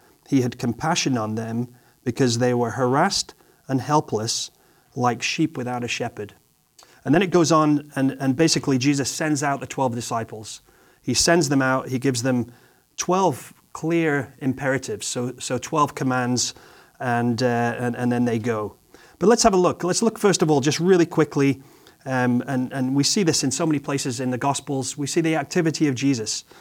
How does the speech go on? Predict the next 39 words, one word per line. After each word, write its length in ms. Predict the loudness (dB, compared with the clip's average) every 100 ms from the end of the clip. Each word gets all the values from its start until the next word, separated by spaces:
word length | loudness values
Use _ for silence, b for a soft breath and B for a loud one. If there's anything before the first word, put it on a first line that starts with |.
| B -2
And 80 |
it 60 | 0
says 240 | 4 2
here, 220 | 2 2 2
he 180 | 2
was 160 | 2 0
teaching 320 | -2 -2 -2
in 60 | -2
the 80 | 0
synagogues, 720 | 0 0 0 -2 -4 -10 -14 b b b b -2
preaching 400 | -2 2 2 2
the 80 |
kingdom 340 | 0 -2 0 -2
of 100 | -2
God, 380 | -2 -2 -4 -6
and, 160 | -8 -6
and 160 | -8
healing, 520 | -4 -2 0 0 -2 -6 B B _
uh, 240 | -4 -2 -2
the 100 | -2
sick 400 | 0 -2 -4 -8
and 180 | -4 -2
those 180 | 0 0
in 200 | 0 -2
need. 280 | -2 -6 -12 b b b -2
And, 160 | 0 2
and 200 | 0 2
we 80 |
often 220 | 2 2 -2
see 180 | 0 0
that, 180 | -2
don't 140 | -8 -8
we? 100 | -6
The 160 | -4
activity 540 | -4 -4 -4 -4 -4 -6
that, 300 | -6 -10 -12
that, 220 | -10 -8
that 140 | -10
Jesus, 480 | -2 -2 0 -4 -6